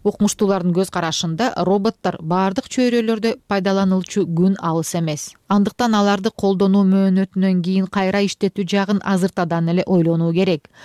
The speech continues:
Адистер жаңы материал тирүү организмдей эле толугу менен майда бөлүкчөлөргө ажыраарын ырасташат.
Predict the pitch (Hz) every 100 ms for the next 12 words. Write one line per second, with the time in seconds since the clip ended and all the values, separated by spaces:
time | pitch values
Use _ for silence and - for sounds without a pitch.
0 | - - 185 175 185 - 240 170 160 175
1 | 175 175 - 175 175 185 - - 180 180
2 | 175 170 180 170 170 165 170 160 220 -
3 | 180 165 170 185 202 165 165 175 214 214
4 | 226 - 233 220 214 226 214 208 196 165
5 | 156 156 156 151 160 156 160 -